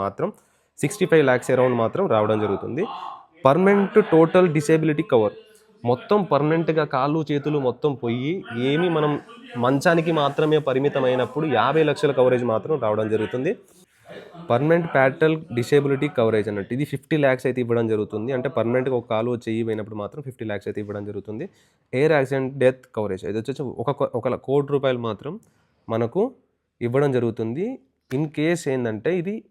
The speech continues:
ఈ రూల్స్ ఏందంటే యాక్చువల్‌గా నువ్వు ఆ అకౌంట్ నుంచే టికెట్ బుక్ చేసుకోవాల్సి వస్తది. అప్పుడు జరిగినప్పుడు మాత్రమే ఇది క్లెయిమ్ అయితే అవుతుంది. ఏమున్నాయంటే cost of plastic surgery in burn cases, అంటే ఎవరైనా ప్లాస్టిక్ సర్జరీ కానీ బర్న్ కేసెస్ ఒకవేళ చేయాల్సి వచ్చినప్పుడు అప్పుడు పది లక్షలు అయితే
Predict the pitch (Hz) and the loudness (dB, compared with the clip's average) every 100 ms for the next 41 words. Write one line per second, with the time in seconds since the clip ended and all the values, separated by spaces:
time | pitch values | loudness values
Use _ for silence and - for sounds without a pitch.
0 | - 123 120 135 180 160 135 107 101 143 | -8 -4 -2 -2 -2 -2 -2 -2 -4 -4
1 | 175 127 120 156 151 131 135 _ - 120 | -4 -4 -4 -4 -2 -4 -6 _ -4 -2
2 | 135 151 156 127 120 165 135 131 117 113 | 0 0 -2 -2 -4 -8 -6 -6 -6 -6
3 | 113 - 104 104 - 107 170 _ _ _ | -8 -8 -10 -10 -14 -14 -14 _ _ _
4 | - - - 131 123 120 113 107 98 120 | -10 -6 -2 2 2 2 0 -2 -4 -4
5 | 139 117 110 104 101 107 214 _ _ _ | -6 -4 -4 -2 -2 -4 -6 _ _ _
6 | _ 123 120 156 143 120 104 95 90 120 | _ 0 0 0 0 0 -2 -4 -4 -4
7 | 214 302 - 113 123 139 143 113 110 - | -4 -8 -10 -8 -6 -6 -4 -4 -4 -6
8 | 135 107 107 107 107 - - 131 117 113 | -6 -6 -2 -4 -4 -8 -6 -4 -2 -4
9 | 110 107 101 104 113 120 117 117 113 104 | -2 -6 -6 -6 -4 -2 -2 -4 -4 -6
10 | 110 113 107 107 104 104 131 107 107 107 | -6 -8 -4 -6 -6 -6 -6 -8 -6 -8
11 | 101 104 107 110 104 101 104 101 110 101 | -8 -8 -6 -6 -6 -6 -8 -12 -16 -14
12 | 117 175 _ _ _ - 117 107 110 104 | -12 -12 _ _ _ -12 -8 -6 -6 -6
13 | 113 107 110 | -4 -6 -4